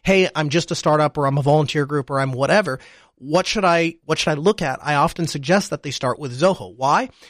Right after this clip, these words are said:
Well, because they offer a free plan for up to five users, which is enough to get any small startup going. Well, I shouldn't say any small startup, but most small startups they can get going for,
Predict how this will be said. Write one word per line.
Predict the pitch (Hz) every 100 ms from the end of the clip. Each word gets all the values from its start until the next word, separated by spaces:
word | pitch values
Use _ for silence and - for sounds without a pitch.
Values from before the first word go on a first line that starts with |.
| _
Well, | 175 180 -
because | 185 196
they | 180 180
offer | 202 208 175
a |
free | - - 240
plan | 247 - 214
for | 170 -
up | -
to | 147
five | - 160 147
users, | 170 135 110
which | 160 170
is | 180
enough | 185 208
to | 226
get | 196 185
any | 175 180
small | - 165 160
startup | - - 185 180 -
going. | 104 85
Well, | 165 139
I |
shouldn't | - 113
say | 110
any | 139 120
small | - 104 101
startup, | 98 110 -
but | -
most | 190 214 220
small | - 185
startups | 165 - 180 117 -
they | 139
can | 143
get | 143
going | 156 151 117
for, | - 117